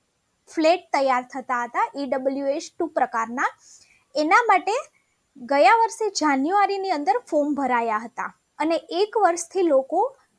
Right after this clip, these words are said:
આ જે ફોર્મ ભરાયેલા હતા એમાં ડ્રોની રાહ જોતા હતા. તો વડોદરા મ્યુનિસિપલ કોર્પોરેશને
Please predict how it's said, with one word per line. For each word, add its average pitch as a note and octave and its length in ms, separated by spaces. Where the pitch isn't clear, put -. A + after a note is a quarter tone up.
આ C#4+ 140
જે G4+ 100
ફોર્મ D#4 360
ભરાયેલા C4+ 540
હતા E4+ 260
એમાં G4+ 300
ડ્રોની C#4+ 580
રાહ C#4 180
જોતા B3 340
હતા. A3 260
તો G4+ 60
વડોદરા C4+ 440
મ્યુનિસિપલ F#4 600
કોર્પોરેશને D4+ 760